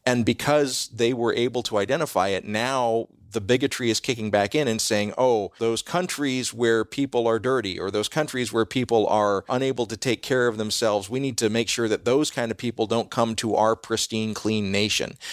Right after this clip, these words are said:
And we need to take a really good look in the mirror because, again,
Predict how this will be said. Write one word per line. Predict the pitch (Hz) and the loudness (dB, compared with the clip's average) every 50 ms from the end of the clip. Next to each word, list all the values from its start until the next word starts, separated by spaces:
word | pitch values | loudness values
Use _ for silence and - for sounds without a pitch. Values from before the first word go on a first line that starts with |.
| - - - - | -14 -12 -2 0
And | 107 113 | 2 4
we | 139 | 4
need | 160 165 151 120 | 4 2 2 0
to | 113 | 0
take | - 139 113 - | 0 0 0 0
a | 101 | 0
really | 107 120 127 123 123 | 0 2 2 2 2
good | 113 117 113 | 0 0 0
look | 113 117 110 - | 0 0 0 0
in | 101 101 | -2 -2
the | 98 | -2
mirror | 107 110 98 95 95 90 - | -2 -2 0 0 -2 -4 -4
because, | - 87 - 110 90 90 92 85 - - - - | -4 -4 0 2 2 2 2 0 -2 -4 -4 -2
again, | - 101 101 117 147 151 123 107 104 101 | -2 -2 0 2 0 0 0 -2 -4 -6